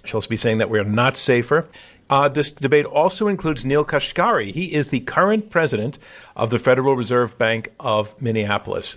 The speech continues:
And rounding out that debate, we'll have Harvard economist Kenneth Rogoff. Following that, we'll take on the resolution, "Don't Bring Extinct Creatures Back to Life." Yes, that is a thing. There are people out there working on bringing back,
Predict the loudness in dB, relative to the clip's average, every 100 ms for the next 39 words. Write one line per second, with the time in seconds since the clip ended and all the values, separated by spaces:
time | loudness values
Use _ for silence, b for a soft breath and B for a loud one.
0 | -4 -2 2 2 2 2 0 0 0 0
1 | 0 -2 -2 -2 -2 -2 2 2 2 -2
2 | -4 -8 -2 0 0 -2 -4 -4 -2 -2
3 | 0 2 2 -2 -8 -16 -20 B B B
4 | B B B 4 4 4 2 0 -2 -2
5 | -2 -2 0 -2 0 -2 -2 -4 -2 -2
6 | -2 B B B 0 2 2 0 0 0
7 | 0 -4 -4 -6 0 0 0 -4 -2 -2
8 | 0 -2 0 0 0 -4 -4 0 0 0
9 | -6 -20 B B B 0 2 4 2 0
10 | 0 0 0 -4 -2 -4 0 0 0 0
11 | 0 2 0 -2 0 2 2 2 -2 0
12 | -2 0 -2 -2 -2 -2 0 0 2 0
13 | 0